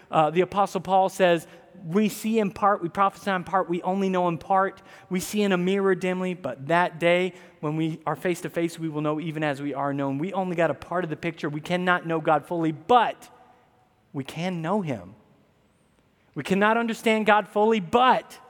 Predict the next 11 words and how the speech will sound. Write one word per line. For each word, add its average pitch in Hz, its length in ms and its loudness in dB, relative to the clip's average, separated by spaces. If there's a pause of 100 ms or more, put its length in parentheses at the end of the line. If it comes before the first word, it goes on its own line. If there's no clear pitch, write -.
(800)
we 156 120 -8
can 214 380 -2
understand 185 600 -4
him. 107 320 -12 (680)
And 175 160 -2
we 220 160 2
are 214 120 4
called 170 760 0 (380)
to 175 100 -4
seek 226 400 -4
him. 110 360 -6